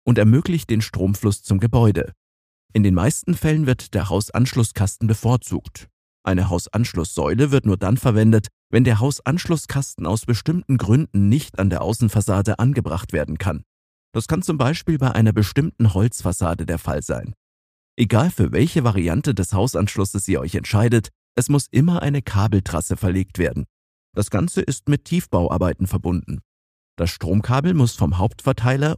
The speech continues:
unter der Erde zu eurem Anschlusskasten verlegt werden. Ihr könnt entweder eine Firma beauftragen, diese Tiefbauarbeiten durchzuführen, oder es selbst tun. Wenn ihr die Arbeit selbst übernehmt, solltet ihr entweder über das nötige Wissen verfügen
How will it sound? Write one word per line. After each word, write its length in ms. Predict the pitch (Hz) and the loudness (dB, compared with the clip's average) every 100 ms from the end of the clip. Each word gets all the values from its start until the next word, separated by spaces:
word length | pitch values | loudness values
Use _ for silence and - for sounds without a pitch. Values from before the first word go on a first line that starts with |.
| - | 0
unter 260 | 151 180 | 0 2
der 180 | 170 131 | 0 0
Erde 300 | 78 80 120 | -2 -2 -2
zu 180 | - 120 | 0 0
eurem 220 | 113 120 | 2 2
Anschlusskasten 800 | - 151 - 101 - 107 98 - | 2 -2 2 0 2 -2 -2 -2
verlegt 400 | 107 117 135 - | 0 2 2 -2
werden. 300 | 90 78 80 - _ _ _ _ | -4 -4 -4 -8 _ _ _ _
Ihr 80 | 117 | 0
könnt 200 | 147 147 | 2 2
entweder 380 | 147 185 185 147 | 0 -2 0 0
eine 180 | 92 82 | -2 -4
Firma 340 | - 104 135 | -2 2 4
beauftragen, 760 | 117 104 113 - 110 113 113 104 | 4 2 0 -2 -2 2 2 2
diese 300 | 123 143 117 | 0 0 -2
Tiefbauarbeiten 840 | - 139 - 104 85 85 87 - | -2 -4 0 2 2 0 -2 -2
durchzuführen, 680 | 87 127 - 110 - 117 107 - _ - | -2 -2 -2 -6 4 6 6 2 _ -4
oder 340 | 104 98 104 | 0 0 0
es 120 | 135 - | -2 0
selbst 360 | 170 123 - | -2 -2 -6
tun. 280 | 90 62 - _ _ _ _ - | -6 -6 -10 _ _ _ _ 2
Wenn 120 | 120 | 6
ihr 60 | 123 | 6
die 160 | 117 - | 4 0
Arbeit 320 | 175 175 123 | 2 0 0
selbst 420 | 92 175 - - | 0 0 -2 -4
übernehmt, 440 | 87 78 76 151 | -2 0 0 -2
solltet 340 | - 143 147 120 | -2 -4 -2 -2
ihr 160 | 120 | 0
entweder 400 | - 165 180 151 | 0 0 0 0
über 200 | 87 95 | 0 0
das 240 | 76 71 90 | -2 -4 0
nötige 420 | 98 - 85 - | 0 0 -4 -2
Wissen 240 | 120 170 | -2 -2
verfügen 520 | 143 135 - 131 117 | -2 -2 0 4 4